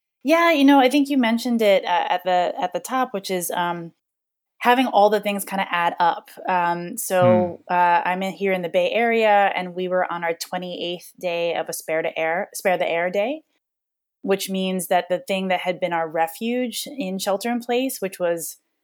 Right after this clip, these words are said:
Speaker 1: sitting outside or just being outside or, you know, locking the kids out of the house to stay outside, um, hasn't been available to us for, for about a month.
Speaker 2: Hmm.
Speaker 1: While also holding on to,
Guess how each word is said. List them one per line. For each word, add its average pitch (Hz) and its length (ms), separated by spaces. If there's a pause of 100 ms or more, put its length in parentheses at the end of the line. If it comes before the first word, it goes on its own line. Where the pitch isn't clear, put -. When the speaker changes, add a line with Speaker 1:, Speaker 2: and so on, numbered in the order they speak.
(140)
Speaker 1:
sitting 233 420
outside 208 760
or - 60
just 170 220
being 196 220
outside 175 800
or, 160 480 (340)
you 180 80
know, 156 380
locking 180 340
the 170 80
kids 175 220
out 175 80
of 165 40
the 165 60
house 165 240
to - 80
stay 180 220
outside, 170 680
um, 165 360 (100)
hasn't 208 300
been 226 100
available 185 380
to 180 100
us - 240
for, 160 500
for 175 120
about 151 200
a 147 60
month. 170 380 (440)
Speaker 2:
Hmm. 117 340 (320)
Speaker 1:
While 202 340
also 196 320
holding 180 380
on 175 260
to, 175 540